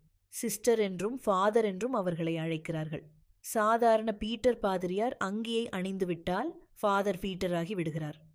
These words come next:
அவர்களின் உடைகளும் அதற்கேற்றாற்போல் இருக்கின்றன. ரமலான் நோன்பு நேரத்தில் தொப்பி வைத்துக்கொண்டு பொது இடத்தில் ஒரு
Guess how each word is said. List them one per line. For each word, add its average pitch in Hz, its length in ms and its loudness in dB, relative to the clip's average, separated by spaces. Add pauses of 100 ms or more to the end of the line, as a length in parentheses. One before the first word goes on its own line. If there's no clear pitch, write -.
அவர்களின் 220 540 2
உடைகளும் 214 840 0
அதற்கேற்றாற்போல் 247 880 0
இருக்கின்றன. 165 580 -2 (300)
ரமலான் 320 600 4
நோன்பு 240 380 2
நேரத்தில் 202 460 -2
தொப்பி 208 340 0
வைத்துக்கொண்டு 208 580 -2
பொது 208 320 0
இடத்தில் 208 400 -2
ஒரு 185 180 -2